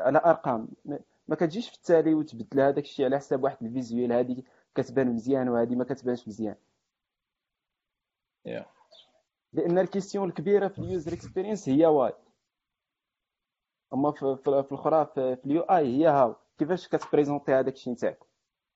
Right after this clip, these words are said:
Speaker 1: دائما في اليوزر اكسبيرينس كتسول علاش، علاش اليوزر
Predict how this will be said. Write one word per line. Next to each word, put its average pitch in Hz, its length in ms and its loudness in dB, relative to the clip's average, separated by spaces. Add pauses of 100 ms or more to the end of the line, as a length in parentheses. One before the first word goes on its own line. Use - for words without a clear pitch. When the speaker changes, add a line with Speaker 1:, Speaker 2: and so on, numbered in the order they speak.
(360)
Speaker 1:
دائما 190 380 4
في 170 100 -8
اليوزر 170 300 0
اكسبيرينس 180 500 -2
كتسول 147 480 2
علاش، 131 380 2 (180)
علاش 165 340 4
اليوزر 151 480 -2